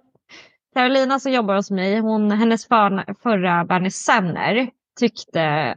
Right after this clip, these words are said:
alltså hon, hon var ju liksom inte arg mot andra människor, men hon, hon ville vara i fred. Hon ville inte att folk skulle fram och kleta på henne. Men så kan vi tänka så här mitt i Bromma, en stor gullig Bernie Senner. Det är klart att folk är där och så här, "Åh!" Och Kajsa bröt ihop.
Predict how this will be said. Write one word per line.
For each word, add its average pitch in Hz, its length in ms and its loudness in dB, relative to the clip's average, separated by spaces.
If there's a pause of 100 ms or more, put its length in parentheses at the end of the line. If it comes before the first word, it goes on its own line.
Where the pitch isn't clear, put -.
alltså - 500 -6
hon, 220 360 -2 (180)
hon 240 140 -4
var 226 80 0
ju 240 60 2
liksom 233 280 -2
inte - 220 -4
arg 311 340 2
mot 311 200 -4
andra 262 240 0
människor, 226 640 0
men 233 180 0
hon, 269 260 -4 (560)
hon 381 120 -6 (100)
ville 254 120 2
vara 147 140 0
i - 40 -10
fred. 262 600 -2
Hon 220 100 -4
ville 392 200 -2
inte 262 180 -2
att 165 100 -6
folk 160 180 -4
skulle 151 180 -8
fram 120 240 -6
och - 80 -16
kleta 147 400 -6
på 151 80 -10
henne. 151 460 -8 (400)
Men 269 180 0
så 294 60 -2
kan 311 100 0
vi 311 80 2
tänka 220 300 0
så 214 100 -4
här 185 60 0
mitt 185 180 -6
i 180 60 0
Bromma, 170 640 0
en 226 120 0
stor 185 360 0
gullig 165 280 -2
Bernie 151 240 -2
Senner. 165 720 -4
Det 220 100 -4
är 226 40 -6
klart 190 220 -2
att 170 140 -4
folk 156 260 -2
är 165 80 -6
där 151 380 -2
och 185 60 -10
så - 80 -8
här, - 80 -10
"Åh!" 508 580 0 (260)
Och 226 160 -6
Kajsa 190 360 -2
bröt 156 240 -6
ihop. 147 280 -12